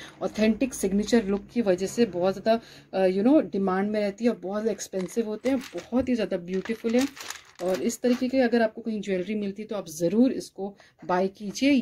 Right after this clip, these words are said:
ये worth buying है। तो next जो piece मैं आपको दिखाना चाहती हूँ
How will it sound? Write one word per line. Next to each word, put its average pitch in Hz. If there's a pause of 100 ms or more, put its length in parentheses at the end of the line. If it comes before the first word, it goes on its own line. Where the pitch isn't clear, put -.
(120)
ये 247
worth 208
buying 180
है। 165 (640)
तो 254
next 269
जो 311
piece 254
मैं 254
आपको 233
दिखाना 208
चाहती 196
हूँ 240